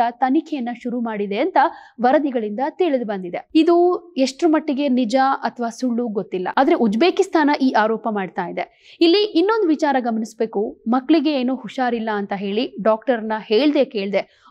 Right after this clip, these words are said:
"ಓ, ಲಾಸ್ಟ್ ಟೈಮ್ ಡಾಕ್ಟರ್ ಇದೇ ಸಿರಪ್ ಕೊಟ್ಟಿದ್ರು, ಇದೇ ಮೆಡಿಸಿನ್ ಕೊಟ್ಟಿದ್ರು, ಮಗುಗ್ ಹುಷಾರಾಗಿತ್ತು" ಅಂತ ಹೇಳಿ ಈ ಸಲ ಅದೇ ಪ್ರಾಬ್ಲಮ್ ಬಂತು ಅಂದ್ರೆ ಅದನ್ನ ಡಾಕ್ಟರ್ ಬಳಿ ತೋರಿಸ್ದೆ ಶೀತಕ್ಕಿದು ಕೆಮ್ಮಿಗಿದು ಅಂತ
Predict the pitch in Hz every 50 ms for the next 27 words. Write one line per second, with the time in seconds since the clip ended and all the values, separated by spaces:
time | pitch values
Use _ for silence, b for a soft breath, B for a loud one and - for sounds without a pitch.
0 | - 269 294 294 262 247 226 262 277 - - - 277 277 269 262 233 233 233 233
1 | - 269 254 254 233 240 240 262 262 262 262 240 240 233 - - 226 214 - 208
2 | 196 202 220 220 220 - - - 269 262 302 330 311 254 226 208 254 - 277 247
3 | 220 - 226 196 - 208 202 226 226 226 233 233 220 269 247 - - 277 262 -
4 | 320 302 269 240 220 202 208 208 - 220 208 202 - 208 180 202 185 175 175 190
5 | 262 339 349 B B B B B B 262 277 320 339 320 370 349 349 285 240 202
6 | 277 330 339 339 - 285 269 233 254 262 247 233 214 214 214 220 220 247 214 196
7 | 190 196 233 262 - 240 208 240 233 240 233 202 196 208 220 214 - 262 269 220
8 | 240 240 254 247 247 - 262 240 277 349 392 349 262 220 180 - 185 262 339 339
9 | - - - _ - - 359 359 370 381 381 359 - 247 240 202 240 220 202 -
10 | - 359 381 392 427 440 339 311 294 240 269 247 226 208 -